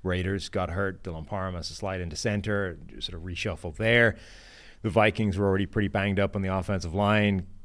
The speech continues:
went further banged up in this game, and were down, like, both g-, starting guards at one various, at one point in the game.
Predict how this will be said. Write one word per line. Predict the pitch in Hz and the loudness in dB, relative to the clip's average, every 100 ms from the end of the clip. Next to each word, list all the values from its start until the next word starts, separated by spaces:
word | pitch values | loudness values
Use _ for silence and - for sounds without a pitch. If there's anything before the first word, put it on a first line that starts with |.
| - - - - 110 - | -18 -18 -18 -18 -18 -8
went | 87 90 90 - - - | -4 -2 -4 -10 -18 -6
further | - 104 104 98 | 2 2 4 4
banged | 101 104 101 | 6 6 6
up | 98 107 | 4 2
in | 95 | 0
this | 95 | 0
game, | - 104 101 98 92 95 | 2 2 2 0 -4 -6
and | 95 87 85 80 | -8 -6 -6 -6
were | 92 | -4
down, | 95 90 92 87 | -2 -2 -4 -4
like, | 85 - | -6 -6
both | - 95 92 - - | -2 -2 -2 -10 -6
g-, | 98 | -4
starting | - 107 90 87 | 0 0 0 0
guards | 95 95 95 | 0 0 0
at | 101 | -4
one | 90 90 | -4 -4
various, | 90 92 87 - | -2 -2 -4 -6
at | 85 | -8
one | 90 95 | -6 -6
point | 90 101 90 | -6 -6 -6
in | |
the | 92 | -4
game. | 101 95 92 | -4 -4 -6